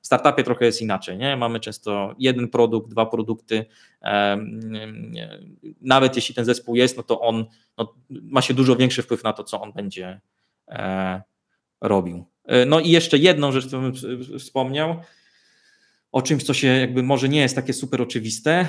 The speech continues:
e, ale startup, scale-up, mm, coś, co chyba jest mniej widoczne w dużych organizacjach, to jest nacisk inwestorów i inwestorski w kontekście tego, co my powinniśmy jako produkt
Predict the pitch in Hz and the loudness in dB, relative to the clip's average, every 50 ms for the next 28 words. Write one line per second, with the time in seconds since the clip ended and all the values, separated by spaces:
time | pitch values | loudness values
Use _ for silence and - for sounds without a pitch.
0 | - - 135 123 120 123 123 123 117 120 120 120 117 - - 147 139 135 - 135 | -2 -4 -6 -4 -2 -2 -2 -2 0 0 0 0 0 0 2 2 2 2 0 -4
1 | 123 - - - - 131 131 127 123 120 120 - - - - - - - _ _ | -4 -4 -6 -6 -2 0 2 4 6 4 4 2 0 -8 -18 -20 -20 -20 _ _
2 | - 117 113 110 110 110 110 - _ _ _ _ _ _ _ _ _ _ _ _ | -12 -10 -8 -8 -8 -8 -10 -14 _ _ _ _ _ _ _ _ _ _ _ _
3 | _ _ _ - - _ _ _ _ _ _ _ _ _ - - 139 135 135 - | _ _ _ -20 -20 _ _ _ _ _ _ _ _ _ -2 0 0 0 0 0
4 | - 127 - - 117 120 117 117 117 - - 120 120 131 131 131 127 127 120 113 | -4 -4 -4 -2 2 2 2 2 2 0 -4 -4 -2 0 0 0 0 0 -2 0
5 | 120 117 117 - 120 117 113 113 113 110 107 110 - - - 113 110 110 120 120 | 0 0 0 0 -4 -4 -2 -2 -2 -2 -4 -6 -10 -16 -16 -16 -10 -6 -4 -4
6 | 120 120 120 127 117 120 123 127 120 139 147 143 - 170 151 - - - - 120 | -4 -4 -4 -4 -2 -2 -2 0 0 0 0 0 2 2 2 2 2 0 0 0
7 | 117 - 127 123 120 120 - 120 117 - - _ - 120 113 107 117 113 113 - | 0 0 0 0 0 0 -2 -8 -10 -10 -10 _ -8 -6 -2 0 0 -2 -2 -2
8 | - - 117 117 117 117 113 110 - 92 117 110 110 107 110 107 - - - 110 | 0 2 4 4 4 4 0 -2 -4 -6 -4 -4 -2 -2 -2 -4 -4 0 2 2
9 | 107 - - - - - 156 180 180 175 - _ _ _ - 113 110 113 127 120 | 2 2 -2 -6 -6 -4 -2 -2 -2 -4 -8 _ _ _ -8 -8 -4 -4 -4 -4
10 | - - 120 113 - 131 113 120 113 117 - - 139 135 127 123 120 117 - - | -4 -4 -6 -4 -2 -2 0 0 -2 -2 2 2 4 4 4 2 0 -2 0 2
11 | 123 120 113 117 110 107 110 113 110 110 - 107 107 104 104 101 - - 98 - | 2 2 2 0 -2 -4 -4 -4 -4 -6 -6 -6 -4 -4 -4 -4 -6 -8 -12 -8
12 | - 120 113 110 104 104 104 101 101 - - - | -4 0 0 0 2 0 -2 -4 -6 -10 -20 -20